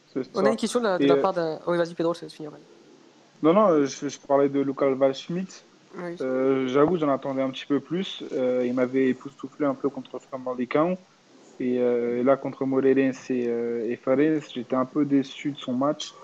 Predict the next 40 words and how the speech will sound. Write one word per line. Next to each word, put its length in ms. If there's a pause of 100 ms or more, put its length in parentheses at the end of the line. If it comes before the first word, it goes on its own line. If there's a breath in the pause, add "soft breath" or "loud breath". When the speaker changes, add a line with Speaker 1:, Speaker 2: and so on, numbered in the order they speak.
(420 loud breath)
Speaker 1:
Mais, 180
euh, 200
je 100
pense 220
que 120
c'est 140
une 100
question 280
d'acclimatation 1080
et, 40
euh, 360 (560)
et 120
que, 760 (840)
et 140
qui, 260
qui 100
va 140
mieux 160
jouer 160
par 140
la 100
suite. 300 (520 soft breath)
Mais, 180
euh, 140
ouais, 220
sur 180
ces 120
deux 200
matchs-là, 460
ces 180
deux 140
derniers 240
matchs-là, 400
je, 340
j'ai 160
pas 160
été 340
convaincu 460
par 220
ses 320